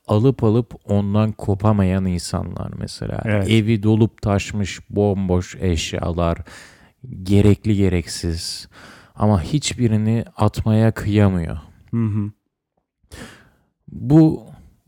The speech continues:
Speaker 1: ya kendini beğenmişlik değil <laughs> de nedir?
Speaker 2: Ne açıdan kendi beğenmiş
Speaker 1: Şöyle
Speaker 2: olduğunu düşünüyorsun?
Speaker 1: bana dokunan her şey artık benim bir parçam ve benim bir parçam hiçbir şekilde atılabilecek bir şey değil demektir bu bana sorarsan.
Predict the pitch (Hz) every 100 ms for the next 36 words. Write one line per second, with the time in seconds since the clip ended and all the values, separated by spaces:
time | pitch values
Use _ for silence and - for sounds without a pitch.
0 | _ _ _ _ _ _ _ - 98 -
1 | - 98 107 131 165 147 127 127 131 117
2 | - 139 - 117 92 135 127 - 120 -
3 | 113 110 107 90 82 - - - - _
4 | - - 127 151 160 123 113 110 - _
5 | - 117 113 110 107 107 104 - 139 170
6 | 175 101 113 135 175 135 135 - 151 160
7 | 165 123 135 165 139 - 143 139 127 -
8 | 135 117 120 135 139 120 113 - 104 107
9 | 101 - 131 139 123 117 101 110 131 139
10 | 117 120 113 113 110 107 - 123 123 98
11 | 107 - 135 - 113 101 107 110 127 -
12 | 107 - - 113 113 - - 110 107 107
13 | 110 110 107 120 - 110 101 - 113 117
14 | 98 92 107 110 110 95 87 85 - 90
15 | 82 90 85 85 85 - - - -